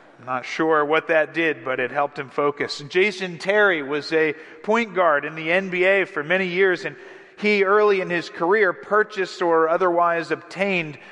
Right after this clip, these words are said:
an official pair of shorts from every team in the N B A. And he always slept the night before every game in the shorts of the team he was about to play.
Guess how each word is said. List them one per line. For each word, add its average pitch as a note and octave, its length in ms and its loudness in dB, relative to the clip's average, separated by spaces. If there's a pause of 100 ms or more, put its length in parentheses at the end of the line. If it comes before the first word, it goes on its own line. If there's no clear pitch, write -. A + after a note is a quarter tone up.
an E3 80 -2
official A3 500 -2
pair G#3+ 400 0
of A3+ 240 -2
shorts - 760 -4 (260)
from D#3+ 300 -4
every G3 340 -2
team E3 460 -8
in D3+ 180 -10
the D#3 160 -2
N F3+ 160 0
B D#3+ 160 -2
A. E3+ 260 2 (1500)
And F#3 300 -4 (300)
he F#3+ 140 -2
always A3 580 0
slept - 680 -4
the F3+ 80 -2
night F3+ 400 -2
before F#3 400 0
every G3 340 -2
game F3+ 300 -2
in E3+ 100 -4
the D#3 80 -2
shorts F#3+ 540 -2
of D3 120 -6
the D3 80 -8
team F3+ 340 -4
he D#3 100 -4
was D3 200 0
about D3+ 380 -2
to D3 40 -12
play. D3 400 -2